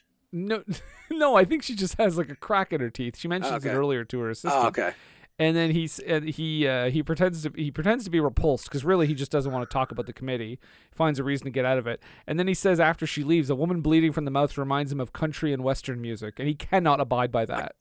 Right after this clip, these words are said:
Speaker 2: I cannot abide by that stuff.
Speaker 1: Like,
Speaker 2: Like, and
Speaker 1: what does
Speaker 2: he,
Speaker 1: that mean?
Speaker 2: and it's just, it, the way he says it, he's saying it like he's a radio announcer almost. Like, he's got such a great voice,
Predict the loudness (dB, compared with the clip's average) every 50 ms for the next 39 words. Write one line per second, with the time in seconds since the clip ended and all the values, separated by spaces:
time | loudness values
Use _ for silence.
0 | _ _ 2 4 4 4 4 4 2 0 -4 -8 _ _ _ -4 -2 0 0 0
1 | 0 0 -2 -2 -4 -6 -6 -4 -4 -4 -4 -6 -8 -2 2 4 4 6 6 8
2 | 8 8 8 10 10 10 10 10 8 4 2 2 2 2 2 0 2 4 4 4
3 | 6 6 6 4 4 2 4 4 4 4 4 2 0 0 2 2 2 4 6 6
4 | 6 6 6 4 4 4 6 4 4 4 4 4 6 6 6 6 6 6 6 6
5 | 4 4 6 4 4 4 2 0 2 4 6 6 6 4 4 4 6 6 6 4
6 | 2 2 0 -2 -2 -2 0 0 2 2 2 2 2 -2 -4 -4 -2 -2 -2 0
7 | -2 -2 0 0 0 2 0 -2 -2 -2 0 2 4 4 4 2 0 0 2 2
8 | 0 0 -4